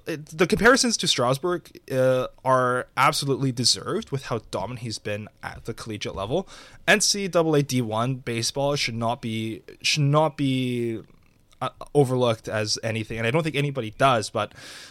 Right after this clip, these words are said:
it, it, it is such an intense atmosphere and such an intense training atmosphere and gameplay.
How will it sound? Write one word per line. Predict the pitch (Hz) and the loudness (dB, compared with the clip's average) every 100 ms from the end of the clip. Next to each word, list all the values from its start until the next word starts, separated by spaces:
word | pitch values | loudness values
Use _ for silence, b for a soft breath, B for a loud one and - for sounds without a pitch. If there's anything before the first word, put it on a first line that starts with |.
| B _ | B _
it, | 151 - | -4 -2
it, | 135 - - | -4 -8 -2
it | 135 165 | 2 4
is | 160 | 4
such | - 165 165 | 4 4 2
an | 165 | 0
intense | 131 - 117 135 - | -2 0 0 -2 -6
atmosphere | 107 110 120 - 156 | -8 -8 -8 -4 -4
and | 165 143 | -4 -4
such | 131 | -6
an | 127 | -6
intense | 113 - 117 | -8 -10 -10
training | - - 104 117 | -10 -12 -10 -10
atmosphere | 120 135 - 131 | -8 -8 -6 -8
and | 113 | -8
gameplay. | 110 104 113 143 185 | -8 -10 -6 -4 -4